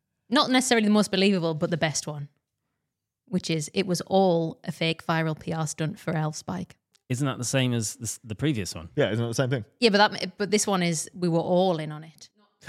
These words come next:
Speaker 3: Oh, right. Oh, yeah, so,
Speaker 2: Oh.
Speaker 3: yeah,
Speaker 1: The last
Speaker 3: yeah,
Speaker 1: one
Speaker 3: yeah,
Speaker 1: is
Speaker 3: yeah.
Speaker 1: we were being
Speaker 3: Yeah.
Speaker 1: scammed by S J. This one is we were all in on it, and it was
Speaker 2: Cade Media
Speaker 3: Yes,
Speaker 2: have made
Speaker 3: yes, yes, yes.
Speaker 2: a fake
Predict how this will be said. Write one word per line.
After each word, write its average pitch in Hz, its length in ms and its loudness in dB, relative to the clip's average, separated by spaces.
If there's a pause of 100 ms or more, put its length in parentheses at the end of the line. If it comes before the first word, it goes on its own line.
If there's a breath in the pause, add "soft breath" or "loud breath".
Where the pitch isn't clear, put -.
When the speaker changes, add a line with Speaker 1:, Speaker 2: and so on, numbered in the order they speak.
Speaker 3:
Oh, 180 640 8
right. 143 480 8
Oh, - 20 10
yeah, 151 140 10
so, - 180 8
Speaker 2:
Oh. 165 80 6
Speaker 3:
yeah, 156 180 8
Speaker 1:
The 240 100 4
last 254 260 10
Speaker 3:
yeah, 311 60 8
Speaker 1:
one 294 100 10
Speaker 3:
yeah, 262 60 6
Speaker 1:
is 247 60 6
Speaker 3:
yeah. 220 60 4
Speaker 1:
we 247 140 6
were 233 80 6
being 208 220 4
Speaker 3:
Yeah. 196 80 4
Speaker 1:
scammed 196 180 4
by 180 160 6
S 208 220 4
J. 156 380 -4
This 175 380 0
one 175 200 0
is 165 180 0 (240 soft breath)
we 190 200 4
were 170 120 4
all 185 540 4
in 165 120 0
on 160 140 -2
it, 160 160 -4
and 190 140 4
it 175 80 2
was 190 260 2 (120)
Speaker 2:
Cade 151 360 6
Media 143 380 6
Speaker 3:
Yes, 110 140 10
Speaker 2:
have 120 80 2
made 120 300 4
Speaker 3:
yes, 110 380 4
yes, 90 320 -8
yes. 92 100 -6
Speaker 2:
a - 20 -8
fake - 400 -4